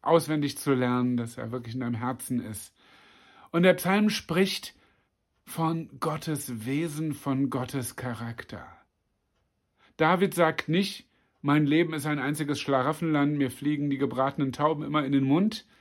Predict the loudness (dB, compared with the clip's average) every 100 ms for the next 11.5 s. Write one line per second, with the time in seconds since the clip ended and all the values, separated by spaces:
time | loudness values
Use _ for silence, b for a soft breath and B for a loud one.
0 | b b b b -2 -2 0 -2 2 2
1 | 4 2 2 2 2 0 0 0 0 -2
2 | -10 -18 -20 _ _ _ _ -6 -4 -4
3 | -4 -10 -6 -6 -4 -4 -2 -2 -2 -4
4 | -4 -8 -18 _ _ _ -12 -8 -6 -4
5 | -2 0 -2 -2 -4 -4 -6 -4 -4 -4
6 | -4 -2 0 0 -4 b b b b b
7 | -6 0 2 0 -6 -4 -4 0 2 4
8 | 4 2 0 0 0 -2 -10 -12 -14 -18
9 | -20 _ _ _ _ _ _ _ -10 -2
10 | 0 4 4 4 2 2 0 0 -2 -2
11 | -4 0 2 2